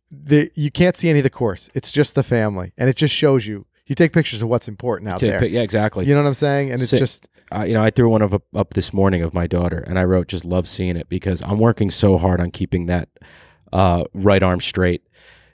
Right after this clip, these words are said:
Speaker 2: and her back leg up in a full follow through. And, like, this was not a stage shot. This was, like, her pose from a video screenshot. And I was just like, "Yes."
Speaker 1: Yeah.
Speaker 2: You know, you're keeping that arm straight.
Speaker 1: It's so cool too when you've got kids, you're getting into the game, or, or just a buddy who's new to the game,
Speaker 2: Mm-hmm.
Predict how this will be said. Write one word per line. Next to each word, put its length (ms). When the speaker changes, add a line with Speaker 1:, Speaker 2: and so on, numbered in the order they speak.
Speaker 2:
and 440
her 180
back 320
leg 260
up 300
in 100
a 40
full 240
follow 320
through. 320
And, 280
like, 200
this 220
was 120
not 160
a 40
stage 360
shot. 400
This 180
was, 140
like, 220
her 140
pose 400
from 140
a 60
video 340
screenshot. 600
And 100
I 60
was 120
just 180
like, 200
"Yes." 540
Speaker 1:
Yeah. 320
Speaker 2:
You 80
know, 80
you're 140
keeping 320
that 160
arm 180
straight. 400
Speaker 1:
It's 180
so 220
cool 280
too 260
when 220
you've 160
got 340
kids, 480
you're 100
getting 240
into 180
the 100
game, 380
or, 180
or 140
just 200
a 40
buddy 520
who's 280
new 220
to 80
the 80
game, 220
Speaker 2:
Mm-hmm. 300